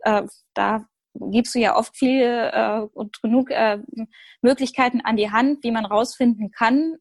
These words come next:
was mache ich eigentlich gerne und was mache ich gut und, und wie habe ich das gemacht und wie war ich erfolgreich?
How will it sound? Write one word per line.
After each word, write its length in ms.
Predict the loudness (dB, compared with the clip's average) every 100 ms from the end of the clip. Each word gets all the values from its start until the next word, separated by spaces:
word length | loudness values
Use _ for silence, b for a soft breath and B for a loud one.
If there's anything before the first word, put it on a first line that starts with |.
| -4
was 280 | -4 -4 -8 -4
mache 200 | -2 -2
ich 180 | -2
eigentlich 320 | -4 -4 -6 0
gerne 340 | 2 2 0
und 100 | -2
was 160 | -4 -2
mache 140 | -2
ich 160 | -4 -6
gut 340 | -2 0 -2
und, 200 | -6 -10 -6
und 240 | -8 -4
wie 140 | 0 0
habe 100 | -2
ich 60 |
das 200 | -4 -6
gemacht 340 | -4 -2 -2 -2
und 160 | -6
wie 160 | -4 0
war 140 | 0
ich 120 | -2 -6
erfolgreich? 800 | -6 -2 -2 -2 -8 -6 -10